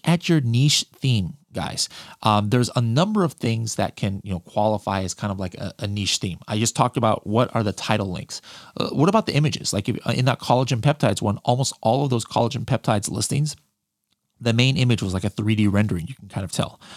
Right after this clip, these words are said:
So maybe that's what works best for that niche. For others, it might be photography.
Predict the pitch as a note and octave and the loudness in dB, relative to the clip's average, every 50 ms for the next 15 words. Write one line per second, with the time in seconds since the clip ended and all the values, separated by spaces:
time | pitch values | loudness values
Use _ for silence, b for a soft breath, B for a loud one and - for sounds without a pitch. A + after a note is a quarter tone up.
0 | B B - - D#3+ D3+ E3 E3+ F3 C#3 D3+ E3 - - C3+ - - A#2 A2+ - | B B -4 -2 0 2 4 4 4 4 4 2 2 0 -4 -4 -2 -2 -4 -2
1 | - - - - G2+ F2 - - - B B B B B B B - A#2 G#2 G#2+ | -2 -4 0 2 2 2 0 -4 -6 B B B B B B B 2 4 6 6
2 | G#2+ F#2+ C#2 F#2 F2+ E2+ - - - - _ _ _ _ _ _ _ _ _ _ | 4 4 2 0 -2 0 -2 -4 -6 -8 _ _ _ _ _ _ _ _ _ _
3 | _ _ _ - - - C#3 C3+ - B2 B2+ D#3 C#3+ A#2+ D3 A#2+ A#2 A#2 - - | _ _ _ -14 -2 0 2 4 4 4 6 4 2 2 2 2 2 2 2 0
4 | C3 A#2 - - - - G#2+ A#2 A#2+ G#2+ F2 - E2 D#2+ - | -2 -2 -2 -4 -2 0 0 2 2 0 -2 -2 -4 -6 -6